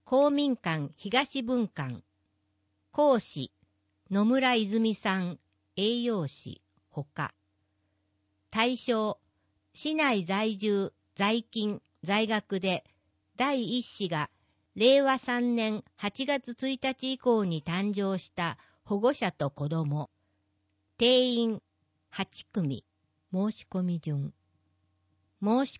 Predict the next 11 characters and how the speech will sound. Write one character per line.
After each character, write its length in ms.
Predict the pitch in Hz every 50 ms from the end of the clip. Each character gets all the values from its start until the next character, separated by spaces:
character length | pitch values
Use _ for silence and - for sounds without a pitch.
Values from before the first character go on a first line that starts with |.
| -
込 140 | - 240 240
み、 240 | 220 226 214 - _ _ _ _ _ _ _ _ _ _
六 300 | - 202 208 - - 285
月 280 | 269 294 294 - 302 277
十 260 | 226 226 247 262 269
六 240 | 262 262 262 - 277
日 300 | 262 269 269 254 - -
か 160 | - - -
ら、 200 | 156 151 139 - _ _ _ _ _ _ _ _ _
電 340 | - 196 214 226 233 233 220
話、 200 | 214 208 202 -